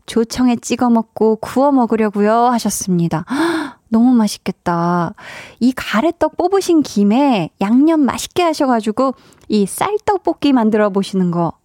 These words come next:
어떨까 추천해 드리고 싶습니다. 임선민님께서 "크크크크. 한디,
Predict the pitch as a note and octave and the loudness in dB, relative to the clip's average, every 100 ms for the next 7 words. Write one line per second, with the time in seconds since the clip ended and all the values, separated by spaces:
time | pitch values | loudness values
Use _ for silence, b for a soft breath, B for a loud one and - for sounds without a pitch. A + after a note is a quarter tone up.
0 | - F#3 F3+ F3 - D#3 E3 G#3+ - - | -6 -4 -2 -4 -2 -2 0 0 -4 -4
1 | A3+ G#3 F#3 - F3 D#3+ - - G#3 F3+ | 0 2 0 0 -2 -2 -6 -6 -2 0
2 | D#3+ D3 F3 E4 _ _ _ _ B B | 0 -4 -4 -6 _ _ _ _ B B
3 | B B B B B B B B B G3+ | B B B B B B B B B 0
4 | A3 A3 B3 C#4+ C#4 C#4 A#3+ G#3+ - E3+ | 2 2 2 2 4 4 4 2 -2 -2
5 | G3 F#3 _ _ - - - - - - | -2 -4 _ _ -12 -12 -16 -14 -16 -14
6 | - B B B B B F4+ F#4+ F4 D4 | -14 B B B B B 2 4 4 2